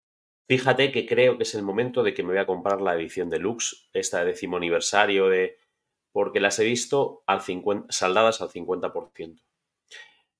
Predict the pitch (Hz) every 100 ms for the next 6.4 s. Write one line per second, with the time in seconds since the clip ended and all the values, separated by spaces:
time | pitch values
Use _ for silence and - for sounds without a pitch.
0 | _ - 101 95 95 92 92 92 92 90
1 | 90 90 90 90 90 _ _ - 139 -
2 | - _ 113 127 131 135 127 120 117 123
3 | 120 113 120 117 113 131 143 - - 117
4 | - 104 110 98 98 90 - 104 117 127
5 | 120 107 98 104 101 - 92 87 85 -
6 | 117 117 110